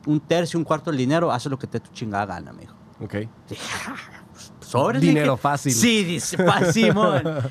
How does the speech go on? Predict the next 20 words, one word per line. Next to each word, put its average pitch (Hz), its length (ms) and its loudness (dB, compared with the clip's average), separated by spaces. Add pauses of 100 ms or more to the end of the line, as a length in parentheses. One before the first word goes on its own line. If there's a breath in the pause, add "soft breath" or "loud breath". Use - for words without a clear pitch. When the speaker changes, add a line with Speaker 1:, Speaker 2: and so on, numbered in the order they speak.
(120)
Speaker 1:
Y 139 240 0
así 135 320 -4
como 156 400 -4
que 98 420 -6
mi 101 100 -8
papá 98 280 -10
estaba 113 320 -6
como 98 340 -12
que, 80 300 -10 (1300)
"Vamos 104 260 -8
a 107 40 -4
ver". 147 220 -4 (260)
Y 107 80 -10
aquí 95 180 -14
estoy, 123 300 -2
mira. 107 220 0 (640 loud breath)
Speaker 2:
Wow. 101 260 -2
Speaker 1:
Y 113 40 2
ahí 117 140 2
hice 127 280 -2